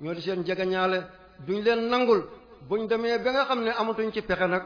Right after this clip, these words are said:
ñu soog a sukk di raam. Ah, fekk ña leen njëkk yóbbu nañ barke ba, la ñuy dese mooy alal ba rek, waaye barke ba dem na. Yàlla nañu Yàlla teel a xamal boppam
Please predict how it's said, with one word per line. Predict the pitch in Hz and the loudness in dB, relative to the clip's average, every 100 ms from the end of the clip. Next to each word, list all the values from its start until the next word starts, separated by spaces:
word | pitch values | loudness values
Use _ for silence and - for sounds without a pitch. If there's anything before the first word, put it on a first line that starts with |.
| - - - - | -8 -20 -16 -10
ñu | 165 | -6
soog | 175 165 | -4 -4
a | 175 | -4
sukk | 180 170 160 | -4 -2 0
di | 170 | 2
raam. | 170 147 120 - - - - - | 4 2 -2 -14 -20 -20 -16 -4
Ah, | 185 151 - - - - - | -2 -2 -8 -20 -20 -18 -12
fekk | 147 160 | -10 -4
ña | 170 | -2
leen | 180 180 | 0 -2
njëkk | 180 180 | -2 -4
yóbbu | 185 180 180 | -2 -2 -2
nañ | 180 170 | -4 -2
barke | 180 180 180 | -2 -2 0
ba, | 185 185 - - - | -2 -4 -14 -20 -10
la | 160 | -6
ñuy | 165 | -4
dese | 170 165 | -4 -6
mooy | 175 175 | -4 -4
alal | 202 180 180 | -2 -2 0
ba | 180 | -2
rek, | 180 185 | -2 -4
waaye | 160 175 | -6 -4
barke | 165 175 190 | -4 -4 -2
ba | 185 180 | 0 0
dem | 180 180 | 0 -2
na. | 180 - - - - - - 175 _ - | -2 -6 -20 -20 -20 -20 -20 -20 _ -10
Yàlla | 156 160 | -8 -4
nañu | 165 | -4
Yàlla | 175 165 | -2 -2
teel | 170 170 165 | -4 -4 -4
a | |
xamal | 175 170 | -4 -4
boppam | 151 165 165 | -2 -2 -2